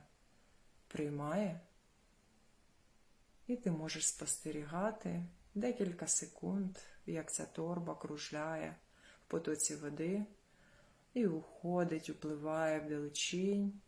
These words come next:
Можливо, ти бачиш, як вона зразу йде на дно, а можливо, що деякий час супроводжуєш поглядом. Ти відпустила. Твої долоні вільні, твоя спина вільна,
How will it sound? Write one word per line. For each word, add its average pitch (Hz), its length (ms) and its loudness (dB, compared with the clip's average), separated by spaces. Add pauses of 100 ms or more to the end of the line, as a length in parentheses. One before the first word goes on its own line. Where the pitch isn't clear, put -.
(120)
Можливо, 165 420 4
ти 147 120 -4
бачиш, 143 420 -2
як 151 180 -4
вона 143 180 -2
зразу 147 360 -2
йде 143 240 -2
на 143 120 -4
дно, 185 640 2
а 160 40 2
можливо, 143 480 -4
що 147 220 -4
деякий 143 400 -4
час 139 340 -2
супроводжуєш 143 840 -8
поглядом. 196 720 -4 (1500)
Ти 262 240 2
відпустила. 143 800 -2 (1900)
Твої 147 220 0
долоні 139 540 -2
вільні, 185 460 2 (1040)
твоя 175 300 2
спина 139 600 -2
вільна, 165 500 0